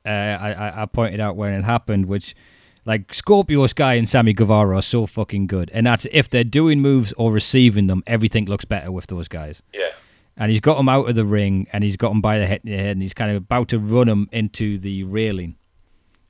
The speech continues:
Speaker 1: And I think Scorpio Sky must have jumped the gun, 'cause he's about to take a step, to take a few steps to get the momentum to throw him, and Scorpio Sky just dives into the other railing. <laughs>
Speaker 2: Oh,
Speaker 1: He
Speaker 2: yeah,
Speaker 1: kinda,
Speaker 2: yeah, yeah.
Speaker 1: <laughs> he kinda looks at him like, "What the fuck are you doing?" and quickly throws him in again.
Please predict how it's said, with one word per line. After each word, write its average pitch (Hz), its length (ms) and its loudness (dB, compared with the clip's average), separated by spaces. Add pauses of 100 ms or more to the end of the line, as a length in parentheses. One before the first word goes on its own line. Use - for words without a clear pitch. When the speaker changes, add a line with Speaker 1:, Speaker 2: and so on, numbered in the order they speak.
(180)
Speaker 1:
And 101 260 -6
I 101 100 -6
think 143 460 -6 (240)
Scorpio 117 480 -2
Sky 113 320 -2
must 104 260 -2
have 95 140 -6
jumped 110 320 2
the 104 80 -2
gun, 95 380 0 (360)
'cause 117 160 0
he's 107 140 0
about 127 320 2
to 117 80 -6
take 117 260 -2
a 101 60 -4
step, - 340 -4
to - 80 -10
take 110 180 -2
a 101 40 -6
few 139 220 2
steps 127 280 0
to 117 80 -2
get 104 120 -2
the 110 80 -2
momentum 110 400 2
to 90 80 -8
throw 135 280 -2
him, 101 100 -2 (220)
and 113 120 0
Scorpio 107 400 0
Sky 110 300 0
just 95 200 -6 (100)
dives 110 360 4
into 110 180 0
the 104 160 -2
other 98 160 -2
railing. 95 480 -4
<laughs> - 60 -2 (520)
Speaker 2:
Oh, 262 300 8
Speaker 1:
He 175 60 4
Speaker 2:
yeah, 165 100 8
Speaker 1:
kinda, 170 220 6
Speaker 2:
yeah, - 400 -2 (280)
yeah. 202 100 -4
Speaker 1:
<laughs> - 20 -14
he 170 140 2
kinda 156 220 8
looks 151 200 6
at 131 40 4
him 123 60 6
like, 120 100 6
"What 139 100 4
the 135 100 2
fuck 143 140 4
are - 20 -8
you 127 60 2
doing?" 127 180 6
and 120 80 4
quickly 131 260 2
throws 139 300 2
him 123 80 2
in 120 100 4
again. 110 340 0